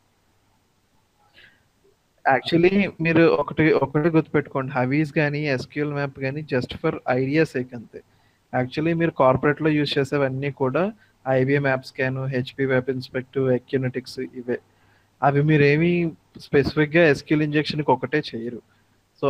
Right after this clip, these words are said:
అన్ని అటాక్స్‌కి కలిపి చేస్తారు కాబట్టి మీరు light తీసుకోవచ్చు. Just for practical purpose నేను ఎస్క్యూఎల్ ఇంజెక్షన్‌కి ఆ tool use చేశాను అంతే. So, మీరు, ఆ, అంత పర్టికులర్‌గా SQL map మీద concentrate చేయరు. ఆ, వాళ్ళు అడుగుతారు అంతే, మీరు చేశారా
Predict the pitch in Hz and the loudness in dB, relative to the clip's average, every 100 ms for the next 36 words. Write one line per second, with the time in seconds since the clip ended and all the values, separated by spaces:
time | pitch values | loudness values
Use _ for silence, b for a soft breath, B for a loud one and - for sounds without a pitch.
0 | 127 127 151 165 165 156 - 185 156 139 | 0 -2 0 2 2 0 -2 -4 0 0
1 | 139 151 139 - 135 131 131 131 135 196 | 0 -2 -2 -4 -4 -4 -4 -6 -2 0
2 | 196 - _ 151 143 139 139 - 156 - | 0 -6 _ -8 -2 0 -2 -4 -10 -8
3 | 131 - - 156 - 202 196 - 135 - | -8 -8 -2 -2 2 2 2 2 2 2
4 | - 190 208 202 185 - 214 220 208 180 | -4 0 2 4 2 4 2 2 2 2
5 | 165 - b b b - 139 135 185 175 | 0 -4 b b b 0 2 2 2 2
6 | 165 170 - 180 180 180 151 147 139 127 | 2 -2 0 0 2 0 2 0 0 -4
7 | 123 113 117 107 - - - _ _ _ | -6 -8 -8 -12 -14 -20 -20 _ _ _
8 | _ _ _ _ _ _ _ _ _ _ | _ _ _ _ _ _ _ _ _ _
9 | _ _ _ _ _ _ _ - 139 143 | _ _ _ _ _ _ _ -8 -4 0
10 | 143 143 135 - - 127 131 127 127 127 | 2 0 -4 -10 -2 0 -2 -4 -6 -4
11 | 123 - 135 147 147 156 143 - 143 147 | -4 -6 -4 -2 0 0 -2 -4 -4 -4
12 | 147 147 156 156 165 - 131 131 143 147 | -4 -4 -2 -2 -4 -2 -2 -2 -4 -2
13 | 143 127 156 156 170 156 156 170 196 170 | -4 0 2 6 6 6 4 4 4 4
14 | 147 143 135 143 143 - - 151 143 156 | 0 -6 -4 -4 -4 -8 -2 -2 2 2
15 | 151 | 2